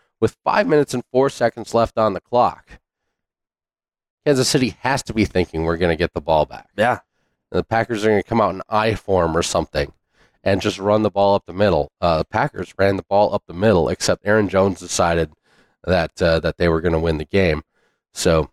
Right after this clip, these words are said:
Speaker 1: Jones up the middle for six, Jones up the middle for two, Jones off right tackle for four, first down. That has taken down under three minutes. Jones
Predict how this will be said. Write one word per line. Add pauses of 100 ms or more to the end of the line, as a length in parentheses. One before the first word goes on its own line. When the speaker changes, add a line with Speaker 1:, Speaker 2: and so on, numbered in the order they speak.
(320)
Speaker 1:
Jones
up
the
middle
for
six,
Jones
up
the
middle
for
two,
Jones (520)
off
right
tackle
for
four,
first
down. (1120)
That (200)
has
taken
down
under
three
minutes.
Jones